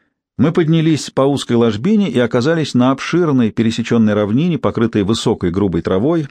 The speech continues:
пожухлой и пожелтевшей. В травяном море, словно острова, поднимались невысокие скалы, а разбросанные тут и там купы невысоких деревьев с плоскими кронами отделяли пустынный пейзаж клочками тени.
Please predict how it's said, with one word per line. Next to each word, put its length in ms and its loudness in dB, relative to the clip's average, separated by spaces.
пожухлой 640 -2
и 180 -8
пожелтевшей. 800 -4
В 100 -20
травяном 380 2
море, 460 0
словно 380 0
острова, 440 0
поднимались 600 0
невысокие 480 0
скалы, 420 -2
а 140 0
разбросанные 680 0
тут 180 -4
и 60 0
там 240 0
купы 340 -2
невысоких 480 -2
деревьев 560 0
с 100 -12
плоскими 420 0
кронами 460 0
отделяли 520 0
пустынный 520 0
пейзаж 400 -2
клочками 480 0
тени. 420 -4